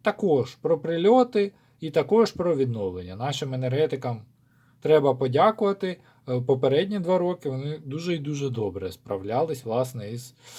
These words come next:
е, із викликами. Да? Ну і тут зараз теж мають справлятись. Ну, ось по фіналу в Унію. Десь, е, про хороші новини. Ну, в даному випадку не здійснення мрій, на жаль.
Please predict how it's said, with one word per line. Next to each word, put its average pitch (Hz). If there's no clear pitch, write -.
е, 113
із 127
викликами. 117
Да? 139
Ну 180
і 202
тут 190
зараз 139
теж 117
мають 131
справлятись. 117
Ну, 330
ось -
по -
фіналу 262
в 226
Унію. 127
Десь, 202
е, 165
про 190
хороші 220
новини. 131
Ну, 123
в 156
даному 156
випадку 139
не 135
здійснення 107
мрій, 180
на 233
жаль. 208